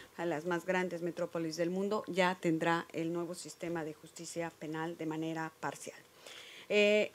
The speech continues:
en el dos mil dieciséis, solo una de las entidades, como ustedes podrán ver, estará operando de manera,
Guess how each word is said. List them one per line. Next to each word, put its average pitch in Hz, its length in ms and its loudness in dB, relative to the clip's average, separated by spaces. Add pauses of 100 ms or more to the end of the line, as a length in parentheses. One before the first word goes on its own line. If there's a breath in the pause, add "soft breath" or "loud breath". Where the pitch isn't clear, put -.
(140)
en 233 160 6
el 226 160 10
dos 226 200 10
mil 311 500 8 (560)
dieciséis, 220 800 6
solo 220 320 4
una 214 220 6
de 190 80 4
las 180 200 2
entidades, 226 600 6
como 196 100 -8
ustedes 185 300 -2
podrán 185 360 2
ver, 254 200 6 (400 loud breath)
estará 202 640 8
operando 202 720 6 (140)
de 190 560 2
manera, 180 640 4